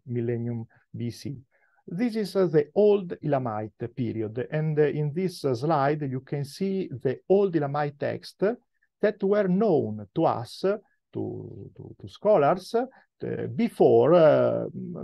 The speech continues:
fifteen years ago, so more or less, no, before two thousand, uh, twenty, fifteen, twenty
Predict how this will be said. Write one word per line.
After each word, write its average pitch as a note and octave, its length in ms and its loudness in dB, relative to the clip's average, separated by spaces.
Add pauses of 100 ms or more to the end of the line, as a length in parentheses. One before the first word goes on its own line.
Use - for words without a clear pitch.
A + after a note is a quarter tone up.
(680)
fifteen A3 380 2
years F#3+ 320 8
ago, C3 360 2
so A#2 220 -4
more C3 220 -4
or A#2 100 -2
less, G#2 280 -6
no, C3+ 140 -4
before A#2+ 300 -2
two B2 160 -8
thousand, A#2 640 -2
uh, G#2+ 280 -10 (720)
twenty, D3 500 0
fifteen, C3 460 -6
twenty B2+ 460 -6